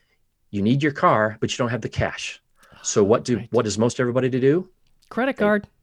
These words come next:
Speaker 1: pull out the credit card. You're
Speaker 2: Yep.
Speaker 1: exactly right. So depending upon how much we can apply to new balance on the credit card,
Speaker 2: Mm.
Speaker 1: the eight hundred dollar repair could end up costing you even more when you factor in high interest rates on carrying the balance to your card, right?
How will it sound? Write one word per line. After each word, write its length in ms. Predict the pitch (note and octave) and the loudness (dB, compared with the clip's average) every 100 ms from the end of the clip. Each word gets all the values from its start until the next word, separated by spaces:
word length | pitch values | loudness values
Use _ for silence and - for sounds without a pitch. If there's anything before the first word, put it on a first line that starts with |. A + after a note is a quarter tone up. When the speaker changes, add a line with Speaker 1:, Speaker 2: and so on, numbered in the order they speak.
| _ | _
Speaker 1:
pull 140 | - D3+ | 4 4
out 100 | F3 | 4
the 60 | |
credit 200 | D3+ A#2 | 2 2
card. 220 | G#2+ F2 | 2 -2
You're 100 | D#2 | 2
Speaker 2:
Yep. 40 | G2 | 0
Speaker 1:
exactly 320 | F#2 G#2 A2 | 2 0 2
right. 260 | A2+ F#2 - _ - - - - | 0 0 -4 _ -20 -20 -20 -10
So 260 | - B2+ A#2+ | 4 6 6
depending 300 | A#2+ C#3+ D3 | 4 2 2
upon 200 | B2 C#3 | 4 2
how 100 | C#3 | 4
much 200 | C#3+ - | 4 4
we 80 | C3 | -2
can 100 | A#2 | 0
apply 320 | G#2+ - C3 | -4 0 0
to 100 | B2+ | 0
new 200 | A2 A#2 | 0 0
balance 500 | G#2 A#2 D3 C3 A#2 | 0 0 2 2 -2
on 60 | G#2+ | -4
the 80 | G#2 | -4
credit 280 | - G3 - | -2 -4 -4
card, 400 | G2+ F#2+ G#2 - _ | -4 -2 -2 -6 _
Speaker 2:
Mm. 400 | E3 F#3 D3 B2 | -4 -2 -2 -2
Speaker 1:
the 100 | B2 | 4
eight 40 | C#3 | 4
hundred 160 | C3+ | 4
dollar 200 | B2+ C3 | 4 6
repair 400 | B2 G#2 E3 E3 | 4 2 2 2
could 160 | C#3+ C3 | 2 0
end 100 | B2+ | -2
up 100 | B2 | -4
costing 360 | - C3 - A#2+ | -4 -4 -2 -2
you 60 | |
even 280 | C3 B2 A2+ | 0 0 -2
more 540 | A2+ F3+ A#2+ G#2+ C3 _ _ - | 0 2 2 0 -2 _ _ -8
when 120 | A2+ | -4
you 100 | A2+ | -4
factor 380 | - A2+ A2+ A#2 | -4 -4 -2 -2
in 100 | A2+ | -2
high 240 | - B2+ B2+ | -2 -2 -2
interest 400 | E3+ - D3+ - | -4 -4 -6 -2
rates 440 | G2 B2+ - - _ _ _ _ - | -2 -4 -10 -14 _ _ _ _ -8
on 100 | A2+ | -8
carrying 260 | G#2 G#2 A2 | -2 -2 -2
the 60 | |
balance 380 | G2 F#2+ A2 - | -2 -2 -4 -10
to 180 | - B2+ | -10 -6
your 80 | C#3 | -4
card, 380 | C#4 D4+ - - _ _ _ | -4 -4 -4 -8 _ _ _
right? 260 | - A#2+ G#3 | -6 -4 -4